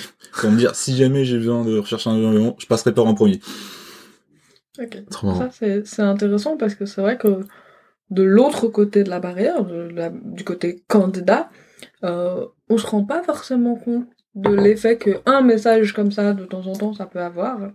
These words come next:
Speaker 2: Et s'il y a pas de follow-up, s'il y a pas de discussion, s'il y a pas d'engagement derrière,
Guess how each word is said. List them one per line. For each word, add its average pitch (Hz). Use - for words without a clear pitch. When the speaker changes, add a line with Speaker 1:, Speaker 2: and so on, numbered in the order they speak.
Speaker 2:
Et 202
s'il 202
y 196
a 196
pas 269
de 294
follow-up, 220
s'il -
y 175
a 160
pas 185
de 185
discussion, 208
s'il 214
y -
a 170
pas 196
d'engagement 220
derrière, 190